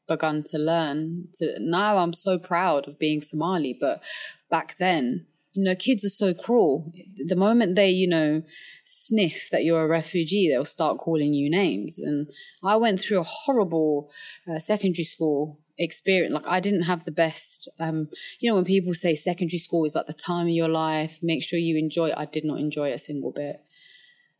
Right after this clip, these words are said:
My head was buried in books. I never got a detention. I was, like, the model student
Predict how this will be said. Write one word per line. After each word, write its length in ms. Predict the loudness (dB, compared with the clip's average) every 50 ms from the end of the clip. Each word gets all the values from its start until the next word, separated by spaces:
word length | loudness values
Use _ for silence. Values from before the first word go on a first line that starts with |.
| _ _ -6
My 220 | -4 -2 -2 -2
head 300 | 0 0 0 0 0 0
was 140 | -2 -2 0
buried 380 | 2 4 4 6 6 4 4
in 180 | 2 2 0 0
books. 840 | 2 2 2 2 0 -2 _ -12 -8 -8 -6 -6 -6 -8 -10 -10 -14 _ -8 -2
I 40 | 0
never 260 | 2 2 4 4 2
got 120 | 2 2 2
a 60 | 2
detention. 1000 | 0 -2 -6 -2 0 0 2 2 0 0 0 0 2 2 2 0 0 -2 -4 -6 _ _ _ -20 -18 -18 -18 -18 -8 -2 0
I 40 | 0
was, 120 | 0 0
like, 200 | -2 -4 -4 -4
the 80 | -2 0
model 360 | 2 2 2 2 0 0 -2
student 680 | -4 -6 -4 -2 -2 -2 0 -2 -4 -4 -6 -8 -12